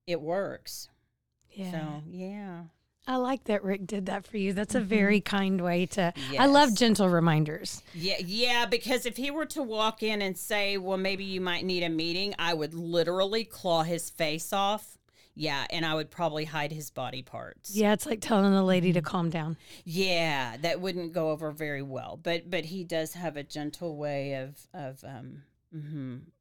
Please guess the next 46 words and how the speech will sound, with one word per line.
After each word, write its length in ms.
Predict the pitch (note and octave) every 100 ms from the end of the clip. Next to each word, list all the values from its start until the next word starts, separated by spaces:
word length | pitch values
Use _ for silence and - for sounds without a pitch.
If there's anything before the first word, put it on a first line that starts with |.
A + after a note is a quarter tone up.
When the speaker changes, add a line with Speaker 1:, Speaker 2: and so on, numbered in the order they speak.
| -
Speaker 1:
just 200 | D#3+ -
reminding 680 | D#3 D3 C#3 B2+ B2+ B2+ B2+
me. 120 | C3 -
He 200 | - C4
loves 640 | A3 F#3 D#3+ F#3+ G3 F3+ -
recovery, 680 | E3 C#3 - C#3 D3 A#2 A#2
though. 240 | A2+ C#3+ D3+ _ _
Speaker 2:
Yeah. 160 | G#3 G3
Speaker 1:
He 80 | A3
loves 560 | G3+ A3 A3+ F#3 E3
it. 220 | B2+ - _ _ _ _ -
Loves 360 | A#3 C4 A3+
it, 100 | G3+
loves 380 | E3+ F#3 F#3+ D#3+
it. 160 | A#2+ - -
And 100 | -
he's 180 | C#4+ A#3
jealous. 720 | G3 G#3+ A3+ D4+ - - - -
I 100 | G3+
mean, 160 | F#3+ F#3
he's 220 | F#3+ G3+
not, 340 | A3 A3 - -
he's 180 | G3+ F#3+
not 200 | G3+ G3
one 140 | A3
of 120 | A3
us, 400 | C3 B2+ D#3+ -
you 140 | - F3
know. 260 | D3+ D3
I 80 | E3
mean, 160 | D3 C#3+
he's 320 | D#3+ D#3 D#3+
one 140 | F3
of 80 | E3+
the 80 | E3
weirdos 540 | D#3+ E3+ D#3 C3+ C#3+
that 160 | - -
can 220 | D#3+ C#3+
drink 420 | C#3+ C3+ C3 -
normally 540 | C#3+ C#3 D#3+ C#3 B2+ D3
and 140 | C3+
stop 380 | - - D3 -
when 100 | -
he 80 | C#3
wants 340 | D#3 F#3+ - -
to, 300 | - B2